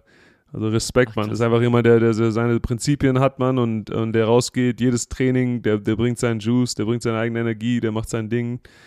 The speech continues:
Speaker 1: Wenn er im Scout-Team ist, es war im Scout-Team. Wenn er mit den, mit den, äh, Einzelnen und Zweiern auf dem Platz war, war er mit denen auf dem Platz. Der macht einfach sein Ding, Mann. Und, äh, ich, ich denke, du siehst die Resultate von,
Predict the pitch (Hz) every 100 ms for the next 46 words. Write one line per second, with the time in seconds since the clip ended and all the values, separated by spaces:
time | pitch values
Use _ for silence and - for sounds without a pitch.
0 | - _ 113 110 107 - 135 135 143 135
1 | 131 120 110 117 113 - 135 135 - 135
2 | 135 135 120 117 110 - 117 - 117 113
3 | - _ - _ _ 107 117 113 110 113
4 | 110 - 127 131 123 117 - 123 127 123
5 | 120 120 135 127 - 127 123 117 113 110
6 | 123 120 127 123 120 - 110 110 120 113
7 | 110 113 110 120 120 110 110 107 98 -
8 | 113 110 110 107 - - - - - 120
9 | 117 104 120 120 123 117 110 113 123 123
10 | 127 113 113